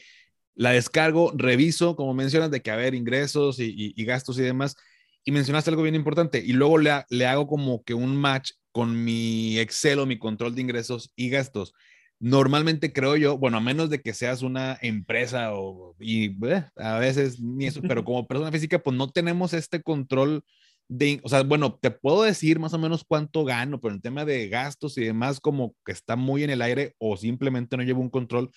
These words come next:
Speaker 1: ¿Tú recomiendas que llevemos un Excelito o de qué manera llevar este control?
Speaker 2: Claro, mira, hay que recordar, y esto es un punto clave de Conta, ¿no?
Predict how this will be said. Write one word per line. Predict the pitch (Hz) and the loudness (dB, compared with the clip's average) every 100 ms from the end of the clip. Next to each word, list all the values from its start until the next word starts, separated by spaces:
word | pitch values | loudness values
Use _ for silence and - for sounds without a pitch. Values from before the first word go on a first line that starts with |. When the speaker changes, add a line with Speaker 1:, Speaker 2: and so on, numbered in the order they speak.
| _ _ - | _ _ 4
Speaker 1:
¿Tú | 143 | 6
recomiendas | 151 160 139 135 147 151 | 6 4 2 0 -2 -6
que | - 135 | -6 -4
llevemos | 110 120 139 | -2 -2 -2
un | 131 135 139 147 | -2 -2 -2 -4
Excelito | 139 - 113 110 127 131 | -6 -4 -2 -2 -4 -4
o | 113 110 | -2 -2
de | 104 | -4
qué | - | -4
manera | 123 135 123 127 131 - _ _ _ - | -6 -4 -6 -4 -6 -10 _ _ _ -10
llevar | 107 104 113 | -4 -2 -2
este | 113 107 | -4 -6
control? | 98 92 87 - _ _ _ _ _ _ _ | -6 -8 -12 -12 _ _ _ _ _ _ _
Speaker 2:
Claro, | 147 143 131 | -4 -2 -2
mira, | 117 95 - | -6 -8 -4
hay | 147 | -4
que | 220 | -2
recordar, | 214 185 120 123 160 - | -4 -4 -8 -4 -4 -4
y | - | -6
esto | 139 156 | -6 -4
es | |
un | 160 156 | -8 -6
punto | 151 151 156 | -6 -4 -6
clave | 151 135 135 | -4 -2 -2
de | 135 | -6
Conta, | 135 156 151 - _ _ | -4 -4 -4 -10 _ _
¿no? | 101 139 | -12 -12